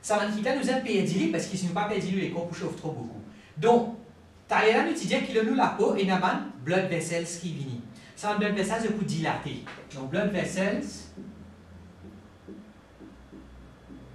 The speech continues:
will dilate. Ça veut dire que vous become wider. Quand vous be-, become wider, vous will bring more blood.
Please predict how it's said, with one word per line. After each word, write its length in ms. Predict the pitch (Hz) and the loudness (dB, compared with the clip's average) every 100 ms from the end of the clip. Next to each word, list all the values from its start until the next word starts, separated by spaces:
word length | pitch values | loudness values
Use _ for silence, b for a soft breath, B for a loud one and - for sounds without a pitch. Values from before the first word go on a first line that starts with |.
| - - 156 | -18 -14 -2
will 320 | 165 175 196 208 - - - - - - - | 0 2 0 -2 -8 -12 -14 -16 -14 -14 -4
dilate. 680 | 143 147 127 131 120 - - - - - - - | 0 0 0 -4 -4 -6 -10 -14 -16 -18 -18 -10
Ça 140 | - 151 | -2 0
veut 120 | 190 | 2
dire 80 | 190 | 2
que 100 | 160 | 0
vous 20 | |
become 580 | 170 160 175 220 220 - 131 | -2 2 2 2 0 -4 -2
wider. 500 | 135 123 120 127 131 - - - - - - - - - - - - - - - - - - | 0 0 -2 -4 -6 -10 -14 -20 -20 -20 -20 -20 -18 -18 -18 -20 -20 -20 -20 -20 -20 -18 -6
Quand 100 | - | 0
vous 300 | 254 285 277 | 4 4 2
be-, 280 | 254 247 240 | 0 0 0
become 360 | 220 214 226 196 | 0 2 2 6
wider, 420 | 185 160 147 139 151 147 | 6 4 2 -2 -2 -2
vous 80 | 165 | -2
will 120 | 160 | -2
bring 520 | 156 185 - 104 - - - 143 | 2 4 4 2 -4 -12 -12 -4
more 200 | 165 180 | 0 2
blood. 380 | 196 294 - | 2 2 2